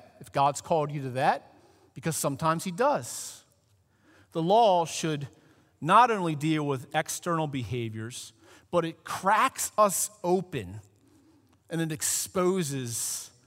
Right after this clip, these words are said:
That's what expository preaching is. It exposes the sinner. That's what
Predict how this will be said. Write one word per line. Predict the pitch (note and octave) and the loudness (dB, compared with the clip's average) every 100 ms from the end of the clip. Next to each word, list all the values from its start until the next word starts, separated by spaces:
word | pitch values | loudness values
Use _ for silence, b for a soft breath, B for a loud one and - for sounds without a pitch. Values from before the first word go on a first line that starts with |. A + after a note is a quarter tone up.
| b b | b b
That's | - C#3 D3+ | -2 0 -2
what | E3+ | -6
expository | - - - F3 E3+ F#3 F#3+ - F3+ E3+ D#3+ | -6 -6 2 6 6 6 0 -6 -4 -2 -2
preaching | D#3 - D3+ D3 - C#3 C#3 - | -6 -6 -6 -6 -8 -8 -8 -10
is. | C3 A2 D3 - - - b b b b | -10 -8 -6 -6 -6 -8 b b b b
It | E3 D#3 | -2 -2
exposes | - - - - G3 G#3 G#3+ F3+ C#3 C3+ C3 - - - b b b | -2 -4 -4 -2 2 2 2 0 -2 -4 -4 -6 -6 -10 b b b
the | D3+ | -4
sinner. | - E3 D3 C3 G2 - _ _ _ b b b b b b b _ | -2 -2 -2 -4 -10 -16 _ _ _ b b b b b b b _
That's | C3+ C3 - | -6 -6 -6
what | B2+ | -6